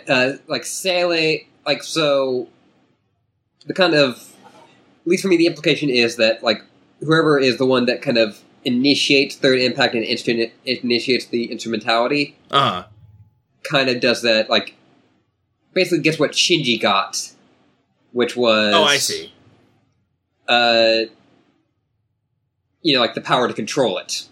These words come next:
Speaker 2: I see.
Speaker 1: And so basically what happened is,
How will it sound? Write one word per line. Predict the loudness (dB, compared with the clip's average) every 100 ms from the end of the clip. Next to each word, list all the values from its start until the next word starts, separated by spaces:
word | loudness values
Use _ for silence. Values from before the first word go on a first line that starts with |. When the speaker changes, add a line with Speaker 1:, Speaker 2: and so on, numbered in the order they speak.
| -6
Speaker 2:
I | -6
see. | -6 -12 _ _ _ _ _ _ _ _ _ _
Speaker 1:
And | -2 0 -2 -8 _ _ _ _ _ _ _ _ _
so | -4 -2 2
basically | 2 0 0
what | 0
happened | 0 0 -2 -2
is, | 0 2 2 -2 -4 -10